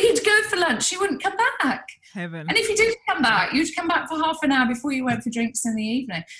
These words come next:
Speaker 1: It was co-, it was sort of work and life merging together, and lots of socializing, which, which equaled, um, y-, y-, you know, work, because we, we also at Lynn Franks, we were the first ones to do, um, Red Hot and Blue, which was a big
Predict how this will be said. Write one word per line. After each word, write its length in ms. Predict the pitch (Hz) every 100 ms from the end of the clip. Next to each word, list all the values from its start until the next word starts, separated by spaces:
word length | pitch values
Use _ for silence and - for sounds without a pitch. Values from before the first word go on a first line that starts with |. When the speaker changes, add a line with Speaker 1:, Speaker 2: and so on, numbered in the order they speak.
| -
Speaker 1:
It 160 | - 311
was 180 | -
co-, 140 | - 349
it 120 | 339
was 180 | 330 -
sort 120 | 359
of 140 | 294 - _ _ _ _ -
work 440 | - 269 302 392 -
and 200 | 285 254
life 460 | 247 233 233 233 -
merging 600 | - 214 220 220 214 208 190
together, 500 | 196 196 180 127 -
and 240 | 185 180 185
lots 380 | 214 226 -
of 60 | 220
socializing, 880 | - 208 196 - 180 160 156 156 151
which, 380 | 151 - - - _
which 220 | - - 190
equaled, 560 | 185 - 165 135 123 - -
um, 520 | 139 151 151 143 143 139 _ - _ _ -
y-, 80 | - -
y-, 100 | -
you 140 | 190
know, 140 | 185 165
work, 340 | 208 233 175
because 360 | 202 214 202 -
we, 160 | 208 226
we 180 | 180 240
also 340 | 247 277 - 233
at 80 |
Lynn 160 | 208 190
Franks, 400 | 175 185 - -
we 120 | 220
were 120 | 208
the 120 | 202 196
first 280 | 208 196 190
ones 280 | 190 185 - -
to 80 | 180
do, 420 | 190 175 170 170 165
um, 440 | 165 156 156 156 _ _ _ - _
Red 260 | 202 202 202
Hot 160 | 190 175
and 100 | 170
Blue, 260 | 180 196
which 240 | 220 208 -
was 140 | 185
a 40 | 196
big 160 | 196